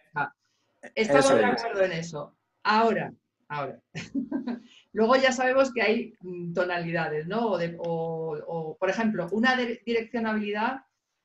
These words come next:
Speaker 1: ¿la consideráis una obediencia? Porque, o sea, eh, eh, vamos a ver, dirigir al perro, o sea, está dentro de lo que es un control, una obediencia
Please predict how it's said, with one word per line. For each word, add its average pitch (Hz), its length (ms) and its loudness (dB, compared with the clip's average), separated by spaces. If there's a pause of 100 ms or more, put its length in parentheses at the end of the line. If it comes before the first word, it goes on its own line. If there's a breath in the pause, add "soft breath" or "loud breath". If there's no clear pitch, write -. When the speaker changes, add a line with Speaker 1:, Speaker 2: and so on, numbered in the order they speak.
(100)
Speaker 1:
¿la 208 120 0
consideráis 208 540 0
una 226 140 0
obediencia? 226 680 -2
Porque, 180 460 -6
o - 40 -20
sea, 160 320 -6
eh, 160 500 -8 (160)
eh, 160 360 -8
vamos 175 260 -8
a 165 60 -6
ver, - 180 -8 (220)
dirigir 214 340 0
al 240 180 2
perro, 240 440 -2
o - 80 -20
sea, 175 140 -4
está 170 240 0
dentro 190 360 2
de 165 60 0
lo 160 140 -6
que 170 80 -6
es 170 120 -10
un 170 320 -6
control, 165 360 -8
una 170 160 -4
obediencia 185 680 -4